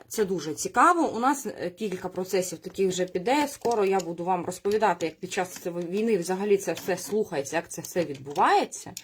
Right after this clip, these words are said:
Тому що це, знову ж таки, дуже, е, цікаво в тому плані, ну, мені як, е, практику своєї спеціальності, тому що,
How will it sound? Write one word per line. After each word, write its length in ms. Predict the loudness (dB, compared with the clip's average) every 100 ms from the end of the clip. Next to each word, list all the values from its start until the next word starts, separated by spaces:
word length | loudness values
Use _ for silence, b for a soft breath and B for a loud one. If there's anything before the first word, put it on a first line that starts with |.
| B B B B B
Тому 280 | -2 4 6
що 200 | 4 -2
це, 340 | -4 0 2 2
знову 460 | -2 -6 -2 -2
ж 100 | -2
таки, 280 | -8 -4 -4
дуже, 500 | 2 2 4 0 0 B B B B B B
е, 440 | -2 2 2 2 0
цікаво 560 | -2 0 4 4 4
в 100 | -2
тому 420 | -4 2 2 2
плані, 640 | 0 2 4 4 2 0 0 -4 -8 -4
ну, 160 | -2
мені 420 | 0 0 0 0
як, 440 | 2 0 0 _ -6
е, 200 | -2 -2 -4 -12 _
практику 560 | 0 2 2 -2 -4 -4
своєї 240 | 0 0
спеціальності, 920 | 0 -6 -4 0 2 2 0 -6 -12 -10
тому 200 | -6 -6
що, 260 | -4 -6